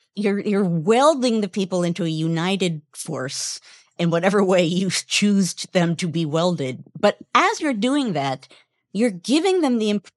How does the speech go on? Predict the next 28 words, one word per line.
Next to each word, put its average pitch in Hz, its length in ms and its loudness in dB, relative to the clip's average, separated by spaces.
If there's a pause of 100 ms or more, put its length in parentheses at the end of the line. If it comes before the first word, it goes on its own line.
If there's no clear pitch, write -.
impression 208 600 -2
that - 100 -4
they 226 140 -2
are 233 40 -2
being 202 280 0
empowered, 180 840 -8 (920)
right? 262 320 -2 (260)
That 214 120 4
on 208 140 6
some 330 320 2
level, 233 260 6
they 196 240 0
now 202 220 0
have 160 160 -2
more 170 200 0
power 180 300 -2
than 156 120 -2
they've 139 140 -4
ever 156 200 -2
had 156 200 -2
before. 139 360 -4
There's 175 180 0
an 196 160 -2
individualistic 226 1000 0
component 196 720 -2
that 175 100 4
it - 220 -4 (180)
must 175 240 -2